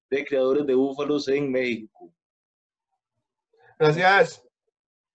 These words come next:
Speaker 1: Pues por aquí no, no tenemos consultas. Vamos a ver en,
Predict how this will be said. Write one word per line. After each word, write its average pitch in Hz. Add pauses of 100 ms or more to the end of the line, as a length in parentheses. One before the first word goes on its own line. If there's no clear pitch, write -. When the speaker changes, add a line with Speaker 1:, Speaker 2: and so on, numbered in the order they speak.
(160)
Speaker 1:
Pues 127
por 117
aquí 113
no, 139
no 127
tenemos 131
consultas. 170
Vamos 139
a 143
ver 143
en, 123